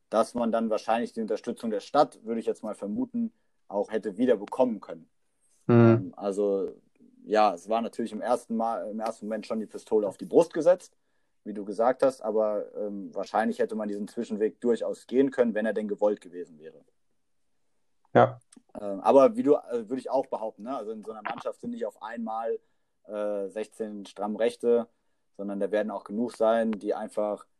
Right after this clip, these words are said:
Speaker 1: denen es vielleicht nicht wichtig genug ist, zu widersprechen, ähm, die auch vielleicht Angst haben, zu widersprechen.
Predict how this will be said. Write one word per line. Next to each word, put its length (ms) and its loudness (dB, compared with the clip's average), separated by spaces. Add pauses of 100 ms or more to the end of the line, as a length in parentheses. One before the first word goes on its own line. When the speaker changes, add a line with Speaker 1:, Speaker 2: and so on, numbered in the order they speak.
Speaker 1:
denen 120 -2
es 80 -8
vielleicht 240 2
nicht 160 0
wichtig 320 0
genug 280 2
ist, 240 0
zu 120 -6
widersprechen, 800 -2
ähm, 420 0
die 180 -4
auch 120 -2
vielleicht 220 0
Angst 240 2
haben, 180 6
zu 140 -4
widersprechen. 640 -4